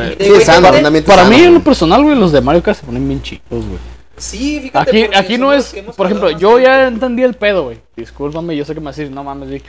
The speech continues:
Speaker 1: pero yo entendí el pedo que no va a llegar en primero, güey. Yo lo que busco es madrear gente, güey.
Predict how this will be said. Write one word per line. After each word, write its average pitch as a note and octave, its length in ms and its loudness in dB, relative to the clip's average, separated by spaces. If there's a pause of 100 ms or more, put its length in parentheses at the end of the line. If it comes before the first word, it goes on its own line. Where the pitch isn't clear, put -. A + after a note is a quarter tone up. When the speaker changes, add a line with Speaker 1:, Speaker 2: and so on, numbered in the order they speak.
(340)
Speaker 1:
pero D3+ 220 -2
yo D#3 160 -2
entendí G#3 240 -6
el G#3 60 -8
pedo A3 180 -4
que F3+ 80 -10
no D#3 100 -8
va G3+ 80 -2
a G#3 40 -4
llegar F3 200 -2
en F#3 100 -6
primero, D3+ 340 -6
güey. A2+ 180 -12
Yo D#3+ 100 -2
lo G#3 100 -2
que F3 120 -4
busco G3+ 340 -4
es F#3 80 -6
madrear G3 360 0
gente, F#3+ 280 -2
güey. A#2 160 -8